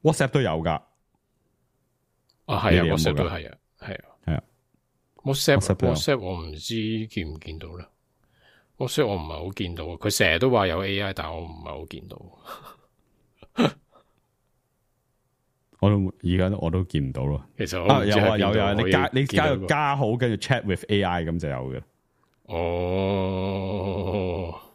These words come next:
Speaker 1: 係啦，就係 chat 咯。
Speaker 2: 有
Speaker 1: 哇，
Speaker 2: 冇？
Speaker 1: popular A I loyal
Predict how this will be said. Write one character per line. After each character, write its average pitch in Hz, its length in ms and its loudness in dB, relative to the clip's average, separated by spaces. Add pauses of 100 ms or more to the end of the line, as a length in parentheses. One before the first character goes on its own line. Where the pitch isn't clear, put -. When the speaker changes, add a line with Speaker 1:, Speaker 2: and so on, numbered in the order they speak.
(200)
Speaker 1:
係 87 100 4
啦， 73 180 0 (480)
就 87 120 2
係 85 80 2
chat - 240 -2
咯。 98 140 0 (240)
Speaker 2:
有 78 180 -6
Speaker 1:
哇， 104 320 0
Speaker 2:
冇？ 76 160 -10
Speaker 1:
popular 147 420 2
A 131 160 0
I 117 240 0 (140)
loyal 117 500 2